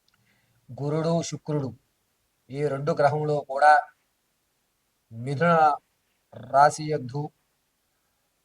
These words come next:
గ్రహ సంచారణలు జరుగుతూ మేషం మొదలుకొని మీన రాశి వరకు కూడా గురువు, శుక్రుడు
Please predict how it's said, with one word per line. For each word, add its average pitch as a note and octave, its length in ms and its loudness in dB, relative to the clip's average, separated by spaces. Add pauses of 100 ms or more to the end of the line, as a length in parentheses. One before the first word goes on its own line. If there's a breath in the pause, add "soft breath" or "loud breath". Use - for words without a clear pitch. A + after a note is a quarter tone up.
(1500)
గ్రహ C3+ 180 2
సంచారణలు D#3 760 4
జరుగుతూ C#3+ 380 -10 (1400)
మేషం D3 580 -2
మొదలుకొని D#3 560 -4 (760)
మీన C#3+ 340 -2
రాశి D#3 320 4
వరకు C#3+ 340 -2 (140)
కూడా D3+ 200 6 (840)
గురువు, D3+ 480 -4 (160)
శుక్రుడు D3+ 400 -6